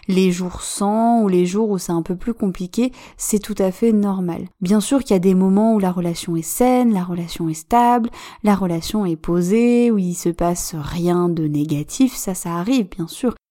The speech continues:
Mais il y a toujours un petit moment où ça va piquer et où ça va être un défi. Et là, la question à se poser, c'est est-ce que j'ai envie d'aller affronter ce défi, même si ça va pas être cool,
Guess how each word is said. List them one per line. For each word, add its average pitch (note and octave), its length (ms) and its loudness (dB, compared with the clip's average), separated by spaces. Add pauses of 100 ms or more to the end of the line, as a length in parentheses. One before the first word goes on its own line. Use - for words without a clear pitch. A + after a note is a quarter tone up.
(260)
Mais B3+ 160 8
il C#4 60 6
y B3 40 6
a A#3 60 2
toujours F#4 240 0
un A#3+ 100 4
petit A#3+ 200 0
moment A3+ 440 2
où A3+ 240 -2
ça A3 200 -2
va F#3 140 -2
piquer G3 560 0
et F#3 80 4
où F#3 120 -2
ça F#3 180 -2
va E3 140 -2
être - 200 -6
un E3 80 -4
défi. D#3+ 440 -4 (240)
Et A#3 80 8
là, D#4+ 100 6
la G#3 140 6
question A3+ 280 2
à F#3+ 60 0
se - 60 -8
poser, A#3+ 200 2
c'est - 220 -4
est-ce G3+ 200 -6
que G#3+ 400 0 (500)
j'ai F#3 200 -2
envie F#3 380 0
d'aller E3+ 260 2
affronter F3 560 0
ce E3+ 60 0
défi, F3 400 0 (100)
même F3+ 220 -2
si - 160 -8
ça F#3+ 140 -4
va D#3 100 -6
pas G3+ 140 0
être G3 180 -4
cool, B3+ 340 -2